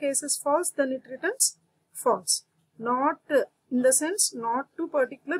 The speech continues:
Boolean variable. Okay, so that is, if not of true, that means false. Not of true, that means false. Not of false, that means true.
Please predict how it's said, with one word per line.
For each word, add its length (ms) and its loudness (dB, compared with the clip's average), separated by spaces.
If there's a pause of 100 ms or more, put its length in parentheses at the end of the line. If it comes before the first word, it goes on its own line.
(100)
Boolean 320 -2 (100)
variable. 340 -2 (260)
Okay, 260 2 (520)
so 200 2
that 180 0 (100)
is, 180 0 (220)
if 60 -10 (180)
not 320 -4
of 180 0
true, 160 -8 (100)
that 120 -2 (120)
means 240 -2
false. 260 -2 (160)
Not 260 -6
of 160 -6
true, 220 -12
that 200 -8
means 260 -4
false. 200 -4 (120)
Not 200 -8
of 60 -10 (100)
false, 280 -4
that 120 -6 (100)
means 260 -2 (840)
true. 180 0